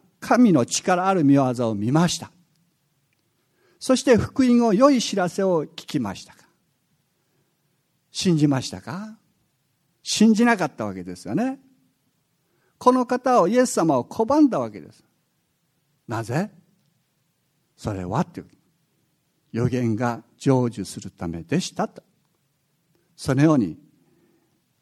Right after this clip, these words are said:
書かれています。神はそのことを知らなかったのではなく、あらかじめもう七百年前に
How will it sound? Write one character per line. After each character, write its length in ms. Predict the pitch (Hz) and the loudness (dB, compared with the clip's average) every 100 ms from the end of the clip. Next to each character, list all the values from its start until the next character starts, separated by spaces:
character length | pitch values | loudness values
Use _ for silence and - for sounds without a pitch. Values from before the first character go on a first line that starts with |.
| _ - | _ -18
書 80 | |
か 160 | - 98 | -12 -12
れ 80 | 82 | -12
て 140 | - | -18
い 20 | |
ま 140 | - _ | -20 _
す。 120 | _ - | _ -2
神 300 | 277 262 156 | 2 2 2
は 260 | 180 170 _ - | -2 -4 _ -12
そ 180 | - | -6
の 120 | 233 226 | -4 -4
こ 100 | 233 | -6
と 160 | 269 | -2
を 100 | 226 | -2
知 140 | 147 - | -2 -4
ら 100 | 220 | -4
な 140 | 233 | -4
か 100 | 190 | -6
っ 140 | 156 - | -6 -8
た 100 | 139 | -10
の 140 | 107 | -10
で 80 | 104 | -10
は 100 | 104 | -10
な 80 | 104 | -10
く、 60 | |
あ 120 | 127 185 | -4 -2
ら 120 | 208 | -4
か 180 | - 175 | -6 -8
じ 160 | 214 | -6
め 160 | 202 175 | -6 -4
も 160 | 147 120 | -4 -6
う 40 | |
七 220 | 135 147 | -4 -4
百 240 | 147 135 139 | -4 -6 -8
年 260 | 127 120 | -6 -6
前 300 | 190 226 208 | -4 -4 -2
に 160 | 120 | -4